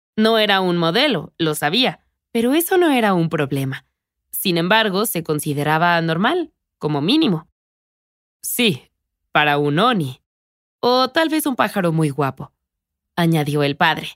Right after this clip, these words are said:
y luego suspiró. Un mensajero había aparecido sobre la cresta de la colina, y el padre le volvió a colocar la capucha a su hijo. "Hola, ¿debe venir de parte del hombre rico,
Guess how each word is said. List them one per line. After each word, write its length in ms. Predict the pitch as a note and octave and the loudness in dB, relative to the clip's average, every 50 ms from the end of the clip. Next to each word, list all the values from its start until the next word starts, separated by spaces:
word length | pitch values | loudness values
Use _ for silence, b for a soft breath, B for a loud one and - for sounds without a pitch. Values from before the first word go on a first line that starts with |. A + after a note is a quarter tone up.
| _ _ _ _ _ _ _ _ | _ _ _ _ _ _ _ _
y 120 | - D#3+ | -2 0
luego 420 | D#3+ E3 F#3+ G#3+ A#3+ A#3+ A#3+ C4+ | 0 2 2 2 0 0 -2 -2
suspiró. 640 | B3 - - F#3+ D#3+ - - C#3+ C3+ B2+ B2 - - _ _ _ _ _ _ _ _ _ _ _ _ - | -4 -2 -4 -4 -4 -4 -4 -4 -4 -6 -6 -10 -16 _ _ _ _ _ _ _ _ _ _ _ _ 0
Un 160 | C4 C#4+ D4+ | 2 4 4
mensajero 540 | E4 F4+ E4 E4 D4+ C4 - A3 F#3+ G3 G3+ | 4 4 2 2 0 0 0 0 2 2 2
había 340 | F#3+ D#3 D#3+ E3 E3 E3+ D#3+ | 2 2 2 2 2 2 2
aparecido 640 | D3+ - C#3+ C#3+ D3 C3+ - - E3 D#3+ F3+ F3+ | 0 0 -2 -2 -2 -2 -2 -2 0 0 0 -2
sobre 320 | F3 - E3 C#3 C#3+ D3 C#3+ | -2 -2 -2 -2 0 0 2
la 160 | C#3 C3+ C3+ | 0 0 0
cresta 360 | E3+ D#3+ E3 E3 - G3+ F3+ | 0 0 0 0 0 0 0
de 120 | E3+ E3 | 0 2
la 160 | D#3 D#3 D#3 D#3+ | 2 2 0 0
colina, 480 | - F3 F3+ F3+ E3 C3+ B2+ B2+ - _ - | 0 0 0 0 0 -2 -4 -8 -10 _ -2
y 100 | E3+ D#3+ | 0 0
el 140 | D#3 D3+ - | 0 0 0
padre 320 | - F#3 G3+ A3 A#3 A3+ | 0 0 2 2 0 0
le 100 | G#3 F3 | 0 0
volvió 360 | D3+ D#3 D3 C#3+ E3 F#3+ G3 | 0 0 -2 0 2 2 2
a 100 | G#3 G#3 | 2 0
colocar 440 | G3+ F#3 D#3 D3+ C#3+ - F3 F3 F3+ | 0 0 -2 0 0 0 -2 0 0
la 120 | F#3 E3+ | -2 -2
capucha 520 | D#3 - - - - G#3+ A3 G#3+ B3+ G#3+ F3+ | -2 -4 -6 -4 -4 -4 -2 0 2 2 2
a 60 | E3 | 2
su 160 | E3 - D#3+ | 0 -2 -4
hijo. 340 | C#3+ C3 A#2 - - - - _ _ _ _ _ _ _ _ _ _ _ _ _ _ _ _ _ - | -4 -4 -6 -8 -14 -18 -20 _ _ _ _ _ _ _ _ _ _ _ _ _ _ _ _ _ 0
"Hola, 380 | G3 A3+ C4 A#3+ G#3+ - _ _ _ _ _ - | 2 2 2 2 -2 -4 _ _ _ _ _ -2
¿debe 240 | E3+ F3+ F#3+ F#3+ G#3 | -2 0 0 0 0
venir 320 | F#3 F#3+ F3+ F3+ F#3 F3+ | 2 2 2 2 2 2
de 140 | F3+ F3+ F3 | 0 0 0
parte 320 | E3+ E3+ E3 D#3+ - E3+ | 0 0 -2 0 -2 -2
del 180 | D3+ D#3 D3+ D#3 | 0 0 0 0
hombre 240 | D#3+ D#3 D#3 D3+ D3+ | 0 0 0 -2 -2
rico, 480 | C#3+ E3 G3 F#3+ - F#3+ A3+ E4+ - | 0 -2 -2 -2 -2 -4 -4 -6 -8